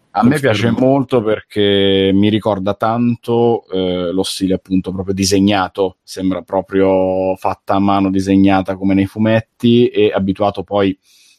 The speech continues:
Speaker 1: mm, sono stato un grande vorace lettore di Topolino da bambino e ancora adesso comunque quando esce la storia particolare dell'autore che mi piace, eccetera,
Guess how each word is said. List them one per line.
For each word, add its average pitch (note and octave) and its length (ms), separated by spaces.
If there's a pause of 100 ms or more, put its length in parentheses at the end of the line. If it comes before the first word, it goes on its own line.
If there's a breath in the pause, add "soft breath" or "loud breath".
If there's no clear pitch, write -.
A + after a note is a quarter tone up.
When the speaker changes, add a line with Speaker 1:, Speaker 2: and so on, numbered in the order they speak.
(180)
Speaker 1:
mm, - 140
sono F#2 200
stato F2+ 200
un F2 320
grande G2+ 400
vorace G2 440
lettore G2 340
di G2 60
Topolino F#2+ 500
da F#2+ 100
bambino F#2+ 640
e F#2+ 200
ancora F#2+ 320
adesso F#2+ 340
comunque F#2 420
quando F2+ 220
esce F#2 180
la F#2+ 100
storia G2 280
particolare G2 720
dell'autore F#2+ 420
che F#2+ 80
mi F#2+ 140
piace, F#2+ 440
eccetera, G2+ 480